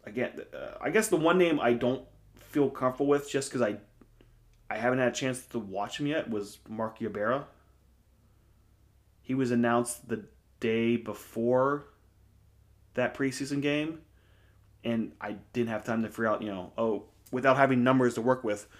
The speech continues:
oh, that person is this, is this guy that was just announced. So I didn't do a great job of following what he was doing on the game.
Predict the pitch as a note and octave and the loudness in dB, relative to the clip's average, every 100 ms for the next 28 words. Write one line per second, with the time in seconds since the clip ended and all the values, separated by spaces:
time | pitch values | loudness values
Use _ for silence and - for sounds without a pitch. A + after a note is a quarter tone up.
0 | - - C3 B2 G#2 A#2+ - - C3 - | -20 0 4 4 6 6 6 0 -2 -2
1 | A#2 D#2+ G#2+ G2+ A2+ G#2+ - G#2+ A2 G#2+ | -6 -6 -6 -6 -6 -4 -2 -4 -4 -4
2 | A2 - G#2+ G#2 G2+ G2 G2 G#2+ G#2+ A2+ | -4 0 0 2 0 -2 -6 -8 -8 -8
3 | - G2 F#2+ D#2+ - - - _ _ - | -8 -8 -8 -8 -10 -14 -20 _ _ -20
4 | _ _ _ - - A2 A2 A#2 A2 A#2+ | _ _ _ -8 -4 -2 -2 -4 -2 -2
5 | G#2 A2+ G#2+ A2+ G#2 G2+ - G2+ G#2 F#2 | -2 -4 -4 -2 -4 -4 -4 -4 -4 -6
6 | F#2+ G#2+ A#2 A#2+ A2+ A2+ A2+ A#2+ C#3 | -8 -8 -4 -2 -2 -4 -2 -2 -2